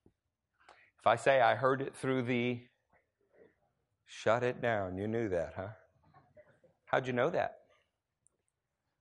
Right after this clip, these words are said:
I, I mean, with our bad memories and all, how, how is it that we know lyrics to songs?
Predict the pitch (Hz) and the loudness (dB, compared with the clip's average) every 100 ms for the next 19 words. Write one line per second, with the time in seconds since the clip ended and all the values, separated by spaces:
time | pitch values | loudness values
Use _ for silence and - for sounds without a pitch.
0 | - 165 - 156 175 175 160 170 156 156 | 2 2 4 4 4 4 6 6 8 6
1 | 165 170 170 175 170 151 160 220 139 143 | 6 4 4 2 4 4 6 4 6 6
2 | 147 139 160 190 190 185 165 165 160 156 | 6 6 6 6 2 2 4 6 6 6
3 | 147 160 160 - - 151 151 156 | 4 4 2 -2 -4 4 4 4